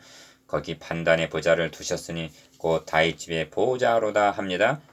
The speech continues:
시편 백이십이 편 오 절. 다윗집의 보좌란 다윗이 위에 앉아서 그 나라를 굳게 세우고,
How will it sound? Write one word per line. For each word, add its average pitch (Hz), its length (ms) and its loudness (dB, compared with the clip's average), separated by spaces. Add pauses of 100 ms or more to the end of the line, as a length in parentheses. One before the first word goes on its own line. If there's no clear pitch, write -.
(140)
시편 101 480 -6
백이십이 90 720 -4
편 117 320 -2
오 76 180 -6
절. 80 380 -2 (520)
다윗집의 87 600 -2
보좌란 110 580 0 (360)
다윗이 85 800 -2
위에 113 240 -2
앉아서 95 520 0 (140)
그 - 120 -4
나라를 76 640 2
굳게 80 380 -6
세우고, 110 560 0